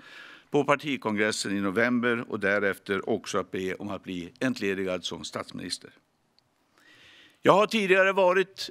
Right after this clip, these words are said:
helt inställd på att fortsätta en mandatperiod till och sen lämna över stafettpinnen. Men det här beslutet har mognat fram nu under en tid.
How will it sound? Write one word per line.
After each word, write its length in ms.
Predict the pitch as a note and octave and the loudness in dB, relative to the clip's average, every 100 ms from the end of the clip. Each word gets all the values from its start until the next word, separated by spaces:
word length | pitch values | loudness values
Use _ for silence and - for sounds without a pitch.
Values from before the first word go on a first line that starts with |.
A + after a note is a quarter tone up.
| - | -4
helt 360 | D3+ F3+ F3 | 0 2 0
inställd 640 | - C#3 G2 D3 A#2 E2 - - _ _ _ _ _ _ _ _ _ - | -2 -2 0 0 0 -2 -14 -20 _ _ _ _ _ _ _ _ _ -16
på 240 | - A#2 G#2+ | -4 0 2
att 320 | A#2 A#2 - | 2 0 -6
fortsätta 640 | - C#3+ A2 A#2+ A#2+ A#2+ | -8 -6 -2 -2 -2 -4
en 60 | A2+ | -4
mandatperiod 640 | A2 G#2 F#2+ - F#2 F#2 | -2 -2 -2 -4 -8 -8
till 280 | F2 F2+ E2 D#2 _ | -8 -8 -8 -14 _
och 160 | - G2 | -16 -8
sen 380 | F#2+ F#2+ F#2 E2+ _ | -6 -6 -8 -14 _
lämna 320 | G#2 G2 F2+ | -8 -8 -8
över 160 | D#2 D#2 | -10 -12
stafettpinnen. 840 | - F#2 F#2+ F2+ F#2 F#2+ F2 E2+ - _ - - - - - _ _ _ _ _ _ _ _ _ _ | -10 -10 -10 -12 -8 -6 -8 -10 -18 _ -20 -20 -20 -20 -20 _ _ _ _ _ _ _ _ _ _
Men 360 | D3+ E3 E3 - _ _ | 4 4 4 -4 _ _
det 100 | D#3+ | 2
här 140 | D#3+ | 2
beslutet 560 | D#3 D#3 D3 C#3 C3+ B2 | 0 -4 -2 -2 -2 0
har 80 | C3 | 0
mognat 440 | C3+ B2+ B2 A#2 | 0 2 0 0
fram 320 | - B2+ A#2+ | 0 0 0
nu 240 | F#2 E2 D#2+ - | -6 -8 -12 -8
under 360 | G#2+ G2 G2+ G2 | -4 -2 -2 -2
en 300 | G#2 G2 F2+ | -2 -4 -6
tid. 420 | - F2 - | -8 -10 -10